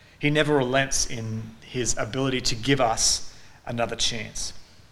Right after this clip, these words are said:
He loves, and he cannot not love. It's who he is. It's what he does.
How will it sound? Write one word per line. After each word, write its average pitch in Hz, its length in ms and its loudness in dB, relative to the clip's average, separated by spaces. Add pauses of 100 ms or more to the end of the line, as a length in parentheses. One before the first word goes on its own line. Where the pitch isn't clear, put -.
(360)
He 160 120 4
loves, 156 600 4
and 139 120 2
he 151 80 2
cannot 156 540 0 (100)
not 143 380 2
love. 107 380 -6 (300)
It's 151 180 4 (240)
who 170 160 8
he 127 160 4
is. 107 160 -2
It's - 180 -6
what 143 140 2
he 131 80 0
does. 110 460 -4